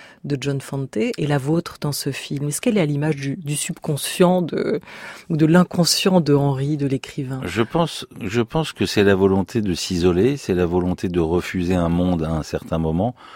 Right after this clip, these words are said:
Speaker 2: ce monde, euh, que Dan Fante reproche à son père, d'ailleurs, dans l'extrait que vous nous avez passé.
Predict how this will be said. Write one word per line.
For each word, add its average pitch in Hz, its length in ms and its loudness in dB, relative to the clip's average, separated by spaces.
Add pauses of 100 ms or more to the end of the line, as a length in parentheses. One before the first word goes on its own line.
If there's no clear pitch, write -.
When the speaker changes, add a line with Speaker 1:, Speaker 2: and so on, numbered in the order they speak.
(200)
Speaker 2:
ce - 160 -8
monde, 87 440 0 (520)
euh, 73 400 -6 (200)
que - 120 -6
Dan 82 320 4
Fante 85 320 -2
reproche 85 680 2
à 82 60 -4
son 76 220 -8
père, 120 320 0
d'ailleurs, 76 380 -4
dans 71 180 -6
l'extrait 73 420 -8
que 67 100 -16
vous 71 80 -8
nous 73 200 -6
avez 73 160 -4
passé. 117 400 -2